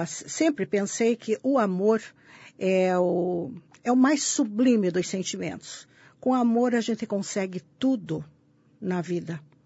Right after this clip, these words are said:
Não só o amor pessoal entre um homem e uma mulher, mas o amor incondicional. E é este amor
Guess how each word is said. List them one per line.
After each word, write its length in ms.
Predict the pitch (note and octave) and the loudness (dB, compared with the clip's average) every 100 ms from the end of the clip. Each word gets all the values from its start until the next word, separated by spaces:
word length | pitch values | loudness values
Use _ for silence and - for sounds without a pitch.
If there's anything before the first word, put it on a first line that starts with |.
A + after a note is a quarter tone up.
| _ _ _ | _ _ _
Não 220 | G#3 G#3 | -2 -2
só 240 | G#3 - G3+ | -2 -2 0
o 100 | F#3 | 0
amor 460 | F3+ F3+ F#3+ F#3 | 0 0 0 -2
pessoal 720 | - F#3+ - G3 F#3 F#3 F#3 F3 | -2 -6 -4 -2 0 0 0 0
entre 240 | D#3+ F#3+ | -4 -4
um 60 | F3+ | -4
homem 160 | F#3 | -2
e 20 | F#3 | -2
uma 100 | F3+ | -4
mulher, 400 | F3+ F#3 G3 F#3 - - - | -2 0 -2 -4 -14 -20 -4
mas 320 | C4+ C4+ B3 G#3+ | 2 4 4 2
o 80 | |
amor 280 | A3 G#3+ A3+ | 2 2 2
incondicional. 840 | A3 A3 G3+ - G3+ E3+ F3 F#3 G3+ _ - - - - | 2 0 -2 -2 -2 -2 -2 -4 -6 _ -20 -20 -20 -4
E 300 | A#3 B3 A#3+ | 0 2 2
é 280 | A3+ A3+ A3+ | 2 2 4
este 340 | C4+ D#4+ - A#3 | 4 4 2 0
amor 500 | G3 F#3+ A3+ C4 | 0 2 6 4